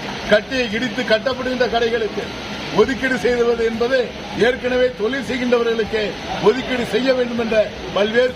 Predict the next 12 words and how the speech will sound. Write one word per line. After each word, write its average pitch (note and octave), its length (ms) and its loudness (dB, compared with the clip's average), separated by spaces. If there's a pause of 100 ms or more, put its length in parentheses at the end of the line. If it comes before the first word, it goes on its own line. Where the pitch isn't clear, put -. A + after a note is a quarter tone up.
கோரிக்கைகளை G#3+ 520 2 (560)
வரி B3 220 4 (140)
வரி B3 200 0 (120)
என்று A3+ 180 0 (480)
வணிகர்களை B3 420 2 (100)
வாட்டி A#3+ 380 0
வதைத்துக் A3+ 380 0
கொண்டிருக்கின்ற A3+ 460 0 (480)
வரிகளை A#3+ 380 4 (100)
அப்புறப்படுத்த B3+ 680 0
வேண்டும் A#3 260 0
என்ற G#3+ 120 0